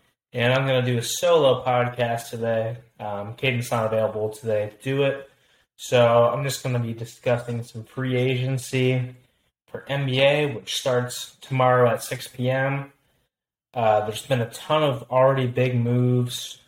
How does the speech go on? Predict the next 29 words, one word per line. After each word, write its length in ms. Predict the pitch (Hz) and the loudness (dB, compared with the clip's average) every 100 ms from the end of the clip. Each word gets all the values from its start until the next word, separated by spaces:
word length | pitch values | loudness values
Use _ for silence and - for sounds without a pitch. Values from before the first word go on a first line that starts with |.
| _ - | _ -16
trades, 840 | - 127 127 123 123 123 123 - _ _ _ _ _ _ 120 | -2 0 2 2 2 0 -4 -12 _ _ _ _ _ _ -6
and 180 | 117 | -6
some 360 | 110 120 113 113 - | -2 -2 -2 -6 0
already 420 | 156 175 170 156 | 2 4 4 2
rumored 480 | 120 135 143 135 120 | 0 0 2 0 -2
signings. 1080 | - 123 131 123 120 _ - - - - _ _ _ _ _ 139 | -4 -2 0 -2 -4 _ -16 -12 -12 -14 _ _ _ _ _ -4
I'm 80 | |
gonna 260 | 127 123 117 | 0 2 2
hit 180 | 165 - | 0 2
on 200 | 127 123 | 0 4
those, 800 | 127 131 127 127 123 123 - - _ - | 6 6 4 2 0 -2 -10 -14 _ -10
the 100 | - | -6
impact 500 | 135 127 135 127 127 | -4 -2 2 2 2
they'll 120 | 120 113 | -2 0
have 560 | 123 120 120 120 - - _ _ | 2 4 4 2 -6 -20 _ _
for 320 | _ 123 110 | _ -4 -4
each 280 | 117 - - | -6 -10 -10
team, 480 | 143 151 156 160 170 _ _ _ _ _ - - | -8 -6 -6 -8 -12 _ _ _ _ _ -20 -4
and 440 | 123 120 123 123 | 0 2 4 2
a 80 | 139 | 2
little 200 | 165 156 | 2 4
bit 120 | 151 | 4
of 120 | 147 | 4
the 460 | 135 131 123 123 - - _ | 6 6 4 2 -2 -16 _
season 320 | - 156 156 | -8 -4 -4
preview 420 | 156 175 180 151 | -2 -2 -2 -4
for 80 | 127 | -4
next 340 | 110 107 - 127 | -4 -6 -8 -4
year. 280 | 143 - | -4 -6